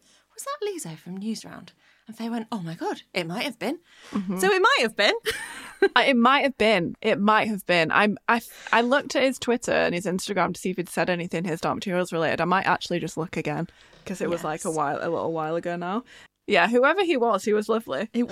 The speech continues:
Speaker 1: very lovely. Everyone was very nice there. We felt very, very lucky to go and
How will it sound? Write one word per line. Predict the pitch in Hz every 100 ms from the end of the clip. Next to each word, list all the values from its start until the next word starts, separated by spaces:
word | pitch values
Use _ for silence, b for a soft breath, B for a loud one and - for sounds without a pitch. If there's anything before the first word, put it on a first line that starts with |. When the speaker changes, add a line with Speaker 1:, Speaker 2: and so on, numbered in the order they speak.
| -
Speaker 1:
very | 202 214 202
lovely. | 175 156 - 147 151 -
Everyone | 214 226 214
was | 202
very | 190 180
nice | 165 175
there. | 175 170 165 -
We | 214
felt | 196 196 175
very, | 208 202 196 190 196 _ _ -
very | 190 202 196 180
lucky | 170 - 160 151
to | 165 - 185 165 170 175 b b b b b b b _ _ _ -
go | 185 175 180 180 _ _ _ _ _ _ _
and | 196 202 208 220 220